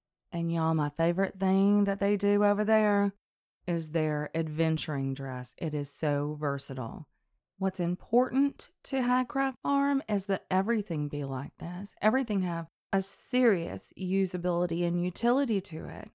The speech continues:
And that's my favorite thing about this dress, y'all. It lays out flat like a blanket.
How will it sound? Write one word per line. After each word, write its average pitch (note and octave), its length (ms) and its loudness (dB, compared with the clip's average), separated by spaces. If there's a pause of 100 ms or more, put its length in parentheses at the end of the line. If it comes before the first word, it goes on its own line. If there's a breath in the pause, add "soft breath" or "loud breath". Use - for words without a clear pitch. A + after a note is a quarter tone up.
(440)
And E3+ 140 0
that's G3 180 0
my F3 140 0 (160)
favorite G3+ 400 4
thing G#3+ 180 4
about G#3+ 380 4
this A3 220 -2
dress, A#3 520 -2
y'all. F3 380 0
It F3+ 220 -4 (100)
lays G#3 480 0
out G#3+ 260 0
flat F#3 600 -4 (500)
like G#3 260 2
a A3 60 2
blanket. F#3 680 0